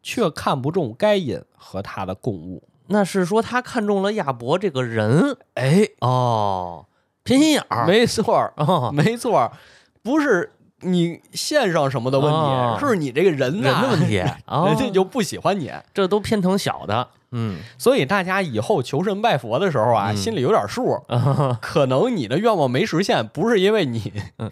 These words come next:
Speaker 2: 可能还是因为你的钱给的不到位。
Speaker 1: <laughs> 可能是因为神仙觉得你，你人不行。
Speaker 2: 哦，是，是，是。
Speaker 1: 你愿望就没有实现。
Speaker 2: 是，是，是。
Speaker 1: 说明其实上帝确实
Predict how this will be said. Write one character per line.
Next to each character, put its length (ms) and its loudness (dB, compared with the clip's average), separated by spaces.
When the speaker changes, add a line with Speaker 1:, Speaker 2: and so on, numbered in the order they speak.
Speaker 2:
可 180 -4
能 120 4
还 140 0
是 80 2
因 100 2
为 80 2
你 60 -4
的 100 -2
钱 240 -2
给 120 0
的 80 -4
不 80 -2
到 100 2
位。 260 2
Speaker 1:
<laughs> 680 -20
可 160 -2
能 140 2
是 100 2
因 80 2
为 180 4
神 200 0
仙 160 0
觉 80 2
得 80 4
你， 140 -4
你 180 -4
人 280 0
不 180 2
行。 180 -4
Speaker 2:
哦， 800 0
是， 200 -6
是， 200 -10
是。 120 -20
Speaker 1:
你 100 2
愿 160 4
望 120 4
就 100 -4
没 120 -4
有 160 2
实 220 -6
现。 140 0
Speaker 2:
是， 120 0
是， 220 -6
是。 80 -16
Speaker 1:
说 180 -2
明 160 -2
其 240 -4
实 220 -2
上 240 -2
帝 120 -8
确 200 -10
实 180 -4